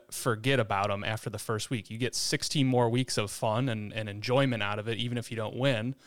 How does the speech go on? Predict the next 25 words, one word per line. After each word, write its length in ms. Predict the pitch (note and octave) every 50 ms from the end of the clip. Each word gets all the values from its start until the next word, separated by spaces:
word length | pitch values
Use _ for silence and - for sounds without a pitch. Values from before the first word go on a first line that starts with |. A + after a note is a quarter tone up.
| - - - - -
Um, 500 | - A#2+ A#2 A2+ A2 G#2+ G2+ F#2+ F#2+ - _ _ _ _ _ _ _ _
how 300 | - - - E3 G3+ A3
did 260 | G#3 G#3+ F3+ D3+ C3
you, 160 | D#3 E3+ F3
like, 260 | E3 D#3+ D3 C3+ C3
think 300 | - - - E3+ F3 F3
through 320 | - - - D3+ D#3 D#3+ C#3+
the, 260 | C3 B2+ A#2+ A#2+ - - - - - _ -
like, 120 | B2 A#2+
the 140 | - - C#3
economics 600 | E3+ - - D3+ A#2+ B2+ C#3+ D3 C3+ B2 - -
of 180 | - B2 B2+ A#2+
this 180 | B2 A2 -
contest? 540 | - - B2+ B2 B2+ A#2+ - - A2+ - -
'Cause 160 | - C3+ A#2
it's, 300 | B2+ B2+ A#2+ - - - - - - - - _ -
you 80 | C3
know, 100 | B2 A#2+ A#2 B2 - -
you 140 | C#3 C3
promised 480 | - - - C#3+ D3+ D#3+ E3 D#3 - -
this 160 | D3 A#2+ C3
big 420 | A#2+ C#3 C#3 C3+ B2+ A#2+ A#2+ - _
prize 320 | - C3+ B2 A#2+ B2 A#2+
pool, 300 | - - C3 A2+ A2 G#2+
essentially. 680 | G#2+ - - A2+ G#2+ G#2+ - - A2+ G#2 G#2 G#2 G#2